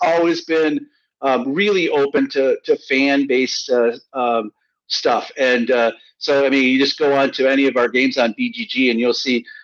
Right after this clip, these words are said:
um, there's fans developing, uh, solo challenges for role players. So we've got a couple super fans that are,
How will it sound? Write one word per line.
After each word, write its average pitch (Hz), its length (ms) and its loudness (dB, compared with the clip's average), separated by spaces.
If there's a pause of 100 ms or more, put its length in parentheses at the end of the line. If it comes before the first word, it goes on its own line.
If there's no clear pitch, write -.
(140)
um, 113 380 0
there's 127 280 0
fans 135 360 -2
developing, 123 720 0 (280)
uh, 110 260 0
solo 175 600 0
challenges 160 960 0
for 117 340 0
role 175 300 0
players. 175 500 0
So 135 160 0
we've 135 200 -2
got 139 260 0
a 127 100 0
couple 135 260 -4
super - 340 -2
fans 143 400 0
that 135 120 2
are, 127 180 0